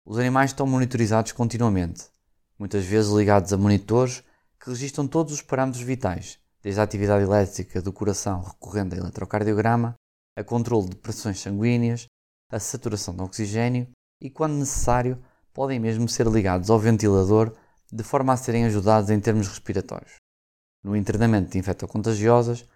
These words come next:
os animais em que se suspeite de algum tipo de doença viral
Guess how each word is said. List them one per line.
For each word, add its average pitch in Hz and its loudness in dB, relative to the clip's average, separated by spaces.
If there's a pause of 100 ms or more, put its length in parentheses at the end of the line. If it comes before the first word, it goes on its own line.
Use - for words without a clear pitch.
(340)
os 101 -10
animais 120 0
em 117 0
que 104 -8
se - -10
suspeite - -6
de 104 -4
algum 101 -2
tipo 123 -4
de 110 0
doença 98 0
viral 101 2